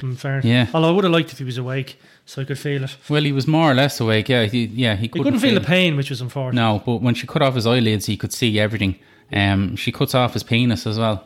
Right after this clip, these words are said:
Speaker 1: And then shoves it down his throat.
Speaker 2: Shoves it down his throat,
Speaker 1: And he
Speaker 2: yeah.
Speaker 1: chokes.
Speaker 2: And then jams a, a, a pair of scissors into his neck.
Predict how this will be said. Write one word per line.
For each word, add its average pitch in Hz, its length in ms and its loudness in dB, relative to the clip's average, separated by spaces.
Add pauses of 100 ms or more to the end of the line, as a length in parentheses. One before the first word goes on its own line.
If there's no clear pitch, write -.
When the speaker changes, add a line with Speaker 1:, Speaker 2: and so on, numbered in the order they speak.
(120)
Speaker 1:
And 143 100 0
then 143 100 2
shoves 135 260 0
it 123 60 -6
down 139 160 2
his 127 100 -2
throat. 143 240 0
Speaker 2:
Shoves 127 140 0
it 113 80 -2
down 107 240 2
his 101 100 -2
throat, 107 280 0
Speaker 1:
And 139 80 0
he 135 40 0
Speaker 2:
yeah. 131 60 -6
Speaker 1:
chokes. - 540 -2 (760)
Speaker 2:
And 98 260 2
then 101 220 2
jams 101 360 2
a, 98 440 -2 (160)
a, 120 80 -6
a 110 40 -8
pair 107 240 0
of 95 60 -4
scissors 104 460 -2
into 101 240 -2
his 92 120 -4
neck. 104 440 0